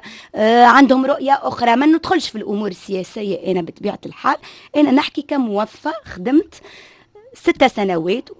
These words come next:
وزملائي تعبوا، فما عباد تعاني توا في ديارهم. سامحني، آه، تقول لي أنت، آه، ال-، المعدات ولاهين بالمعدات وبالبيروات،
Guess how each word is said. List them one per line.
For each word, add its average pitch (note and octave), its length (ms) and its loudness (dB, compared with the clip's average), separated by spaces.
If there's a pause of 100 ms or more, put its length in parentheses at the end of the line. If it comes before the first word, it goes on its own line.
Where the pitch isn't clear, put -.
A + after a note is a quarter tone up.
(120)
وزملائي C4+ 800 6
تعبوا، G3+ 280 -6
فما C4+ 240 -2
عباد G#3 360 -4 (260)
تعاني G#3 520 0
توا A3 260 0 (420)
في - 140 -2
ديارهم. A3 380 0
سامحني، B3+ 640 -2
آه، G#3 40 -8
تقول B3 280 -6
لي G#3+ 180 -4
أنت، A3 220 -8
آه، F#3+ 300 -4 (420)
ال-، G3+ 160 -6
المعدات G#3+ 840 -2
ولاهين A3+ 380 -4
بالمعدات G3+ 840 -4
وبالبيروات، G#3 800 -6